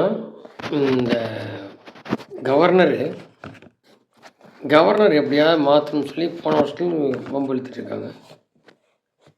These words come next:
அது வந்து இந்த, அவர் வந்து படிக்கல, அந்த கொடுத்த இதெல்லாம் படிக்கலன்னு சொல்லி போன தடவையும் போட்டாங்க. அவங்க இந்த தடவையும் போடுறாங்க, விளக்கம் கேக்குறாங்க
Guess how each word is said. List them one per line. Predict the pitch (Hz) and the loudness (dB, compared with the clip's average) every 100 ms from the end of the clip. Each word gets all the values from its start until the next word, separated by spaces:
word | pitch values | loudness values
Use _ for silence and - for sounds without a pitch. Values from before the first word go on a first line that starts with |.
| _ - | _ -12
அது | 175 165 151 143 | -4 0 0 0
வந்து | 147 160 254 | 0 2 2
இந்த, | 233 170 156 143 131 127 123 - _ _ _ _ _ _ | 2 2 4 4 0 -2 -8 -14 _ _ _ _ _ _
அவர் | - 151 147 | -4 -2 0
வந்து | 156 | 0
படிக்கல, | 160 180 165 - 131 120 113 110 - _ _ _ _ _ _ _ | 0 0 -2 -2 -4 -4 -6 -10 -20 _ _ _ _ _ _ _
அந்த | - 139 127 | -10 -6 -4
கொடுத்த | 123 147 147 143 | -4 -4 -4 -4
இதெல்லாம் | 127 123 131 131 | -2 -2 -4 -4
படிக்கலன்னு | 131 - 127 | -4 -4 -6
சொல்லி | 123 - | -6 -8
போன | 160 - 190 | -8 2 4
தடவையும் | 190 185 185 160 | 4 4 2 -2
போட்டாங்க. | - 107 104 - _ _ _ _ _ _ _ _ _ _ _ _ _ _ - | -8 -14 -16 -20 _ _ _ _ _ _ _ _ _ _ _ _ _ _ -14
அவங்க | - - - - | -12 -10 -12 -10
இந்த | 226 233 220 | -2 2 4
தடவையும் | 220 190 214 214 | 4 4 4 2
போடுறாங்க, | 175 160 180 233 | 0 0 2 4
விளக்கம் | 196 196 190 | 4 4 0
கேக்குறாங்க | 175 170 190 | -2 0 0